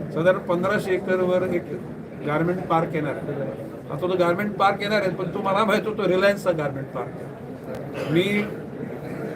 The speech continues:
Reliance-च्या व्यवस्थापनाला सांगितलं की या इकडच्या लोकांना एकूण त्या गार्डन, त्या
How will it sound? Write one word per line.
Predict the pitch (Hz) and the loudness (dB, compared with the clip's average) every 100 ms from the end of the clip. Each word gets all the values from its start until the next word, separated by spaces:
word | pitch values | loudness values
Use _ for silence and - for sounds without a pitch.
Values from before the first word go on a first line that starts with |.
| - - - - - - - 143 | -8 -8 -8 -6 -6 -6 -4 0
Reliance-च्या | 147 175 190 214 | 6 6 4 0
व्यवस्थापनाला | 185 170 175 180 165 165 170 175 | 0 2 0 0 -2 -2 -2 -2
सांगितलं | 160 151 185 175 143 - | -2 -4 -4 -6 -8 -4
की | 180 185 - - - - 131 | -4 -4 -6 -6 -8 -8 0
या | 139 175 196 | 4 6 6
इकडच्या | 185 - 185 175 - 190 | 2 0 -2 -2 0 2
लोकांना | 175 156 196 180 139 104 - 139 131 131 131 - - - - - - - - - - - - 156 | 2 0 0 0 -2 -8 -10 -10 -8 -8 -8 -8 -10 -10 -10 -8 -8 -6 -6 -6 -8 -8 2 2
एकूण | 156 208 214 - | 4 2 2 4
त्या | 180 190 208 220 - - - - - - | 8 8 8 4 0 -10 -10 -8 -8 -4
गार्डन, | 151 160 165 202 214 151 156 143 160 | 0 2 2 0 -2 -6 -8 -8 0
त्या | 175 | 2